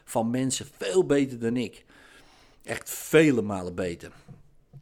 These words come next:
Hè, en ik zeg veel beter dan ik, want ik vind dat ik het ook wel redelijk kan.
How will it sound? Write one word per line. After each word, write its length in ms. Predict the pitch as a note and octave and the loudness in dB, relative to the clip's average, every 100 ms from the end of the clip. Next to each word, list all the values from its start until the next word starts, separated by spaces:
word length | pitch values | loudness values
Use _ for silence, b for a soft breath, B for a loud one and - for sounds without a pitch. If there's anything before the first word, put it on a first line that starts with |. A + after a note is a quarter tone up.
| _ _ - - | _ _ -20 -20
Hè, 280 | - G#2+ A#2 | -10 -4 -2
en 120 | A2+ | -2
ik 140 | G#2+ G2+ | -4 -4
zeg 200 | A2 - | -6 -4
veel 180 | A#2 G#2+ | -4 -2
beter 340 | G#2+ G#2+ G2+ | -2 -4 -6
dan 120 | G#2+ | -6
ik, 160 | A2 C3 | -6 -6
want 220 | A2+ - - - - | -8 -10 -20 -20 -12
ik 220 | A#2+ A2 | -10 -8
vind 260 | - A2 G#2+ | -8 -6 -6
dat 140 | G2+ | -6
ik 100 | G2 | -8
het 120 | G#2+ | -6
ook 200 | A2 A2+ | -6 -2
wel 300 | A#2 A2+ G2+ | 0 2 0
redelijk 600 | G2+ A2+ A#2 A#2 A#2 A2 | 0 0 0 -2 -2 -2
kan. 380 | - A2 D#3 | 0 0 0